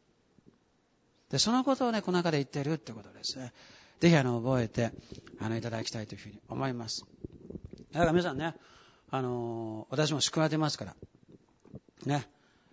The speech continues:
あの、その実相を私たちこれ表していく必要がありますし、与えた信仰を用いることを通してそれが具体的に表されてくるということですね。ぜひ、あの、覚えて、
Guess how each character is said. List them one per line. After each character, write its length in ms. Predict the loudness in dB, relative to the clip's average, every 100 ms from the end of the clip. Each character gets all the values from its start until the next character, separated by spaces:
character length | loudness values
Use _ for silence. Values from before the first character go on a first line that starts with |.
| _
あ 120 | -4
の、 120 | -2
そ 120 | -2
の 40 | 0
実 280 | 2 2 4
相 140 | 4
を 40 | 4
私 200 | 0 -2
た 80 | -2
ち 60 |
こ 120 | -4
れ 60 | -4
表 260 | 0 0 -2
し 80 |
て 80 | -6
い 40 | -10
く 100 | -14
必 140 | -14
要 60 | -12
が 60 |
あ 40 | -14
り 80 |
ま 140 | -14 -10
す 60 |
し、 240 | -8 -6 -8
与 180 | -2 -2
え 40 |
た 100 | 2
信 280 | 4 4 4
仰 180 | 4 6
を 40 |
用 100 | 6
い 40 | 4 2
る 80 | 2
こ 140 | 0
と 100 | -2
を 60 | -4
通 120 | -8
し 40 |
て 60 | -6
そ 160 | -6 -6
れ 60 |
が 60 | -8
具 100 | -6
体 120 | -6
的 120 | -4
に 80 | -4
表 200 | -2 0
さ 140 | -2
れ 60 | -4
て 200 | -10 -20 -20 -20 -16 -4
く 80 | -2
る 60 |
と 60 | -2
い 20 |
う 20 |
こ 60 | -4
と 60 | -2
で 20 |
す 120 | 0
ね。 120 | 0
ぜ 80 | 0
ひ、 60 | 0
あ 80 |
の、 120 | 0 -2
覚 180 | 0 -2
え 40 | -2
て、 160 | -6